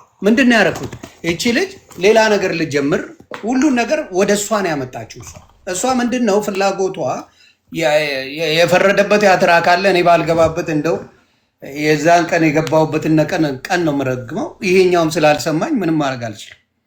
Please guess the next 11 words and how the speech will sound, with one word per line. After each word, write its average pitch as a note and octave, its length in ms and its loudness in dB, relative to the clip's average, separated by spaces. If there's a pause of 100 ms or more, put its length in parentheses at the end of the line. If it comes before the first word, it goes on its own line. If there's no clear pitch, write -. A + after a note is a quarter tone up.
(640)
የእሱም D3+ 340 0
ችግር C3 280 -2 (880)
ተግባባን። D#3 580 0 (320)
ገና C#3+ 320 -2
ለገና D3 320 2 (440)
ስንት E3 320 -4
ነገር C3 260 0
አለ። A#2 220 -4
እሱ B2+ 160 -4 (100)
ወደዛ D3 340 0
አልመለስም። C3 580 -2